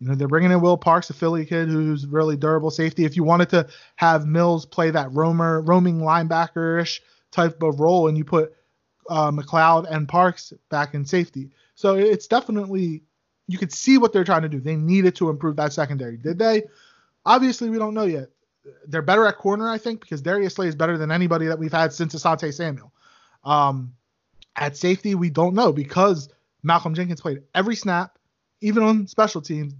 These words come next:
didn't miss a practice, didn't miss a game, didn't miss a snap, didn't miss anything.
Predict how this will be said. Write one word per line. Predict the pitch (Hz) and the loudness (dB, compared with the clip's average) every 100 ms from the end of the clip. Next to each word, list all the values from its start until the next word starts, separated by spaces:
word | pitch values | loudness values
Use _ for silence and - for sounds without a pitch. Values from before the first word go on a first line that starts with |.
| 120 | 0
didn't | 220 214 | 0 2
miss | 202 196 | -2 -4
a | |
practice, | 147 226 226 233 - | -4 -4 -4 -8 -6
didn't | 220 170 | -6 -4
miss | 180 | -6
a | 117 | -6
game, | 151 226 220 | -4 -2 0
didn't | 214 190 | -2 -2
miss | 180 165 - _ - | -4 -6 -12 _ -20
a | |
snap, | 135 202 226 196 | -4 0 0 -2
didn't | 226 196 | -6 -4
miss | 156 - - | -6 -8 -2
anything. | 240 214 - 156 147 139 | 0 0 -2 -6 -6 -10